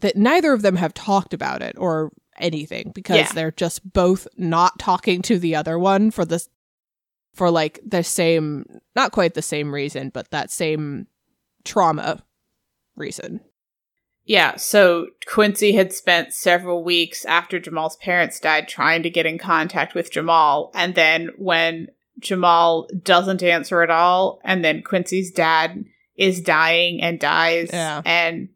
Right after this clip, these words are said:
Speaker 2: the funeral, I believe the funeral happens, and Jamal still isn't replying.
Speaker 1: Yeah.
Speaker 2: Quincy's like,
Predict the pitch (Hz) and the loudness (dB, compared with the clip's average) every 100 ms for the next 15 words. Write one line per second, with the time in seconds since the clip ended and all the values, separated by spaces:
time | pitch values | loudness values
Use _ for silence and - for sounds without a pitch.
0 | - 185 175 170 175 190 190 190 165 - | -10 -8 -2 0 0 0 0 0 0 -2
1 | 160 180 196 190 202 202 180 165 170 165 | 0 2 2 2 0 -2 -4 -2 0 2
2 | 165 - - 165 160 170 175 170 - 165 | 0 -4 0 2 2 0 -2 -6 -4 0
3 | 170 180 196 180 165 156 151 170 170 165 | 2 2 0 2 4 4 2 2 2 2